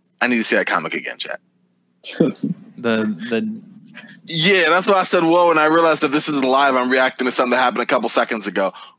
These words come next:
Speaker 1: Oh, snap! Oh, yeah, that's beautiful. Mm-hmm. All right, cool. That's what I need to see. Thank you for that.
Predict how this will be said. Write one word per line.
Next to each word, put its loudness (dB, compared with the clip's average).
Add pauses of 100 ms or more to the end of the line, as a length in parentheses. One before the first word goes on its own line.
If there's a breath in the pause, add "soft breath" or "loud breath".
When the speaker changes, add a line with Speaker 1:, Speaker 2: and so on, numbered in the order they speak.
Speaker 1:
Oh, -2
snap! -10 (1300)
Oh, 0
yeah, -2 (140)
that's -6
beautiful. -8 (220)
Mm-hmm. -4
All -8 (140)
right, 0
cool. -2
That's 0
what 4
I 2
need -2
to -4
see. -2 (280 loud breath)
Thank 0
you -4
for -2
that. 0